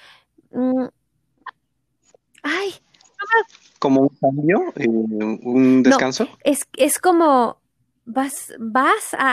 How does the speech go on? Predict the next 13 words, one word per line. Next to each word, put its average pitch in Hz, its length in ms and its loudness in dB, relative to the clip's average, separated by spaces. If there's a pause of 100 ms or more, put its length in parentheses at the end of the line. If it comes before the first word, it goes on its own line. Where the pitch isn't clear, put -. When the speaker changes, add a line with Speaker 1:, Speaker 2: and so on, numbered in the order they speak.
(140)
Speaker 1:
al 214 320 0
aeropuerto 254 800 -4 (800)
y 240 420 -4
estás 262 420 -2
ahí 285 220 2
esperando 247 580 0 (460)
una 247 320 0
jornada 214 360 0
completa, 208 480 -4
digamos, 208 380 -4
seis, 214 300 -4
ocho 214 260 -8
horas, 247 360 -6